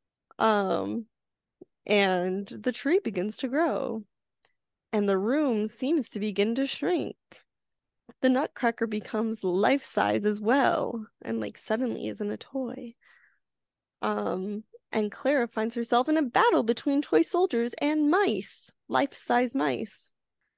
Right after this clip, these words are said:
Um, and the nutcracker is leading the soldiers, and there is sometimes a three-headed mouse king or sometimes a seven-headed mouse king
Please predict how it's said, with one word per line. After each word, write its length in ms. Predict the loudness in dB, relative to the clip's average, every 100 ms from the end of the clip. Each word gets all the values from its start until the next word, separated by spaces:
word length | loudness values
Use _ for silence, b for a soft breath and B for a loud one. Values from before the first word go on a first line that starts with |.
| -4
Um, 260 | 0 0 0
and 160 | 0 2
the 40 |
nutcracker 560 | 0 -2 -2 -2 0 -2
is 160 | 0
leading 320 | -2 -2 -2 -2
the 60 |
soldiers, 560 | -2 -2 0 -2 -4 -2
and 220 | -2 2
there 160 | 2 0
is 100 | 0
sometimes 720 | -2 -2 -2 -4 -4 -6 -4
a 80 | -4
three-headed 640 | -4 -4 -2 -2 -2 -2 -2
mouse 380 | -2 0 -2
king 320 | -6 -4 -4 0
or 180 | 0 0
sometimes 480 | -2 -4 -2 -4 -4
a 60 | -4
seven-headed 540 | -2 0 0 0 -2 0
mouse 280 | -2 -2
king 380 | -4 -6 -4 -6